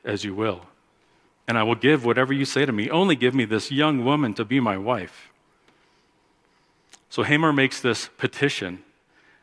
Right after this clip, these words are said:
for Dinah's hand in marriage for his son Shechem, the one who had done this terrible act against her.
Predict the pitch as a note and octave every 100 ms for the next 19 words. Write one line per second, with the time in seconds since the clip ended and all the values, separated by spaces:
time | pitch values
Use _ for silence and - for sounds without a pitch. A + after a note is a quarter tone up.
0 | _ _ _ _ B2+ A2+ B2 C3+ C3 -
1 | A#2 A2+ G#2+ G2+ F#2+ F2+ - - _ _
2 | _ _ _ _ _ - G#2+ G2 G#2+ G2
3 | - F2+ - E2 _ _ _ _ _ _
4 | _ _ _ _ _ _ _ _ _ -
5 | _ A#2 A#2+ A#2+ A#2 G2+ G#2+ G#2 F#2 -
6 | G#2+ G2+ F#2 E2+ - F#2+ F#2 - - E2+